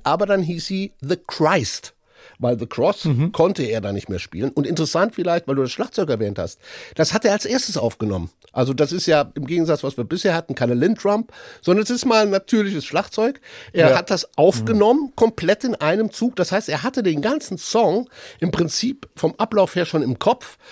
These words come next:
Speaker 1: und hat dieses Drum aufgenommen, das übrigens, wenn man ein bisschen penibel sein will, zum Ende hin immer schneller wird.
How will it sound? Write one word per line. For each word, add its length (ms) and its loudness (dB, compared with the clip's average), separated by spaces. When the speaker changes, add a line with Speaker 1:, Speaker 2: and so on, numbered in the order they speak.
Speaker 1:
und 140 4
hat 140 4
dieses 300 -10
Drum 420 2
aufgenommen, 520 -2
das 180 2
übrigens, 600 0
wenn 160 0
man 140 2
ein 40 -10
bisschen 300 0
penibel 420 0
sein 300 -2
will, 160 0
zum 180 -2
Ende 240 2
hin 180 0
immer 220 0
schneller 400 4
wird. 260 -10